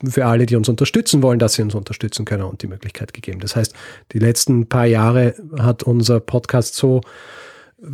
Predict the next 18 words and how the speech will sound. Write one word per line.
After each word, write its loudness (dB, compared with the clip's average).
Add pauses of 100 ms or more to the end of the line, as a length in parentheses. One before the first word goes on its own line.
(200)
so, 0
so 2
ausfinanziert 2
worden, 2
dass -2
wir 0
von 0
euch 2
unterstützt -2
worden -4
sind, 0
was 0
großartig 2
war 4
und 0
was -2
tatsächlich 0
eben, 2